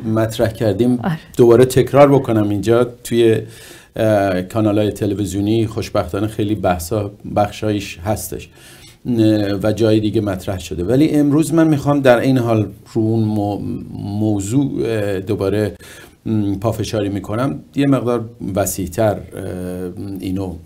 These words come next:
Speaker 1: مطرح کنم و اون اینه که ما یک جزیره‌ای در خاورمیانه هستیم.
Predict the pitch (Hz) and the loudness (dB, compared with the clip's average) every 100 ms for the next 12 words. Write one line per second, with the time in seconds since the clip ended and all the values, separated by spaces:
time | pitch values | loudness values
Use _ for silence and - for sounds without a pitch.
0 | 98 95 95 - 104 - 120 135 135 151 | -10 -8 -8 -6 -6 -6 -4 -2 0 0
1 | 156 156 143 147 139 139 - - - - | 0 0 0 -2 -4 -6 -20 -20 -20 -8
2 | 120 127 147 160 170 - - _ 127 120 | 2 6 6 4 -2 -16 -20 _ -6 0
3 | 110 117 143 139 131 110 120 127 120 110 | 2 4 2 2 0 0 2 4 2 0
4 | - 101 98 92 95 87 85 82 - | -2 -2 -2 -4 -6 -4 -6 -6 -10